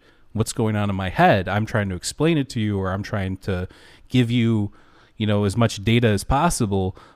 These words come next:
But at the end of the day, there is this big disconnect. And, um, back to the M C Hammer thing, you know, we're all, we're all bound to consciousness. We don't know what it is, and yet we use it to measure everything. So if we're using it to measure everything,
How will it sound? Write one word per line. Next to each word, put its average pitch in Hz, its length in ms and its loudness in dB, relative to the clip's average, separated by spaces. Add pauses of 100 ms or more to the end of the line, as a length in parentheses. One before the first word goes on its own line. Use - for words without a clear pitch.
(100)
But 127 160 2
at 147 160 2
the 139 120 0
end 147 100 2
of 127 80 2
the 110 60 2
day, 127 460 2
there 117 180 2
is 131 220 4
this 117 180 2
big 98 300 -2
disconnect. 90 720 -2
And, 147 440 4 (460)
um, 113 240 2
back 135 220 2
to - 120 0
the 127 120 2
M 127 120 2
C 123 240 -2
Hammer 139 300 2
thing, 104 340 -2
you 113 80 0
know, 107 140 2
we're 110 220 2
all, 131 500 4 (920)
we're 120 200 2
all 151 280 6
bound 127 480 6
to 123 100 2
consciousness. 131 680 0
We 113 100 0
don't 135 320 2
know 135 140 4
what 123 160 2
it 113 120 0
is, 123 320 4
and 120 160 -2
yet 127 140 2
we 117 80 0
use 123 220 4
it 127 100 -2
to - 80 0
measure 110 340 4
everything. 120 440 2
So - 120 0
if - 80 -2
we're 131 60 2
using 165 320 4
it 143 120 2
to 135 60 -2
measure 120 300 2
everything, 113 640 2